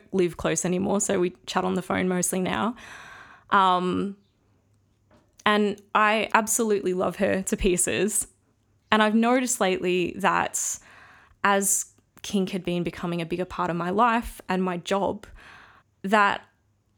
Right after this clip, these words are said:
it was kind of driving this wedge between us where I couldn't be open and honest with her and tell her about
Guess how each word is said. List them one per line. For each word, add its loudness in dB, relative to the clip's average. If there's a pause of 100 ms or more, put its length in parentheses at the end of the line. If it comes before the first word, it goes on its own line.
(640)
it 0
was 0
kind -2
of 0
driving 2
this 0
wedge -2
between -2
us -4
where 2 (420)
I -12
couldn't 0
be -2
open 0
and -2
honest -2
with -4
her -2
and -2
tell -4
her 0
about -2